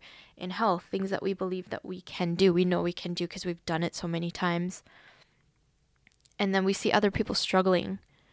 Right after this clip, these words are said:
right? And so the ego, <laughs> the ego can either, you know, say, "Oh, I got this," you know, sucks for them, sucks to be them,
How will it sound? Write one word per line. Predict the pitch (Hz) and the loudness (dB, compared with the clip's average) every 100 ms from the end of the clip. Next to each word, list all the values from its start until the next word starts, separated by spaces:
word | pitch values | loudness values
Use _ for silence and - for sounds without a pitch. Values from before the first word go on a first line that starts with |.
| _ _ _ _ _ _ _ _ _ _ - | _ _ _ _ _ _ _ _ _ _ -8
right? | 214 190 190 - - | 0 2 2 -2 -4
And | 190 190 | -4 0
so | 196 | 0
the | 190 - | 0 2
ego, | 277 254 220 196 196 - - 220 | 4 8 10 10 6 2 -4 -2
<laughs> | 208 - - 233 226 214 - - - _ - | -2 -6 -14 -10 -8 -10 -14 -18 -20 _ -2
the | - 226 | 0 2
ego | 240 208 220 214 208 | 0 4 6 6 4
can | 208 | 0
either, | 185 196 190 190 185 - | 0 2 4 6 4 2
you | 185 | -2
know, | 185 | -2
say, | 185 - 180 - - | -2 -2 -2 -2 0
"Oh, | 190 - | 0 2
I | 180 | 2
got | 185 180 185 | 4 4 4
this," | 185 185 185 - - _ _ _ - | 4 2 0 -8 -16 _ _ _ -10
you | |
know, | 175 | -6
sucks | - 185 - | -2 0 2
for | 185 | 4
them, | 185 185 185 | 6 6 4
sucks | 185 175 - | -2 -6 0
to | |
be | 190 | 2
them, | 185 180 | 4 4